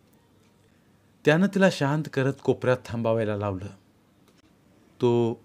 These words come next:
मुख्याध्यापकास भेटला. विनवणी करून पाहिली, पण व्यर्थ. नाईलाजानं त्यानं,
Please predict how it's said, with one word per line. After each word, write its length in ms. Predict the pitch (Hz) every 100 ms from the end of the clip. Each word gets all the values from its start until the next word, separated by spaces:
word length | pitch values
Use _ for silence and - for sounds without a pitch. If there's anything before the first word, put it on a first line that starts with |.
| -
मुख्याध्यापकास 840 | 127 - 123 117 113 113 113 107
भेटला. 340 | 107 110 104 - - _ _ _ _ _ _
विनवणी 420 | 120 123 127 127 131
करून 280 | 131 120
पाहिली, 380 | 110 127 113 117 - _ _ _ _ _
पण 120 | - 110
व्यर्थ. 480 | 120 117 113 - - _ _ _ _ _ _ _ _ _ _ _ _ _ _ -
नाईलाजानं 840 | 131 151 160 165 156 156 160 143
त्यानं, 540 | 139 135 131 143 127